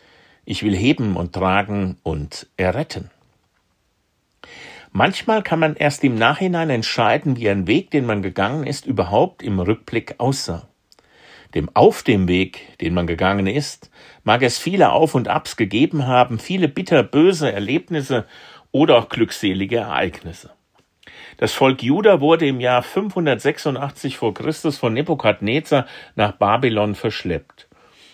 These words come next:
Und im Jahre fünfhundertneununddreißig vor Christus besiegte der Perserkönig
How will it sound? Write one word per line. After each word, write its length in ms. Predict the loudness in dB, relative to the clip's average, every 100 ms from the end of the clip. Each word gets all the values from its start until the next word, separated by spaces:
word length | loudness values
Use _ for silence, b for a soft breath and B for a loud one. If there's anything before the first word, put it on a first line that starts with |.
| b -4
Und 180 | -2
im 140 | 0 0
Jahre 340 | 4 4 2
fünfhundertneununddreißig 1500 | 0 -2 0 0 2 2 2 0 0 0 0 4 4 2 -4
vor 140 | -6
Christus 460 | -4 -4 -2 -2 -4
besiegte 540 | -6 -8 -8 -8 -2
der 120 | 0 0
Perserkönig 840 | 0 -2 0 0 0 -2 -2 -4